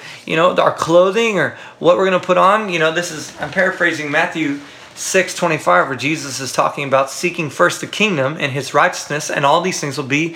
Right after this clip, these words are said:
added unto you. How do we seek the kingdom? Well, the first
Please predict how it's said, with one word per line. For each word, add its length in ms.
added 300
unto 300
you. 240
How 200
do 100
we 120
seek 460
the 120
kingdom? 500
Well, 240
the 80
first 380